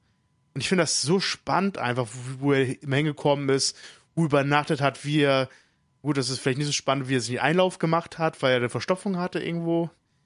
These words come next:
Aber sowas ist dann dieses Survival-Feeling. Ich finde das, finde das spektakulär, muss ich sagen.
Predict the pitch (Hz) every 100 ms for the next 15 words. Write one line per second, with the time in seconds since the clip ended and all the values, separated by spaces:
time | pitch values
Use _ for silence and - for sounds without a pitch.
0 | _ _ _ 151 160 208 202 202 190 175
1 | 170 156 - 151 151 170 156 139 - -
2 | 127 123 120 - 156 147 135 - - -
3 | - - _ _ _ _ _ _ - -
4 | 185 233 - 214 214 202 214 190 123 113
5 | 101 - 104 104 107 110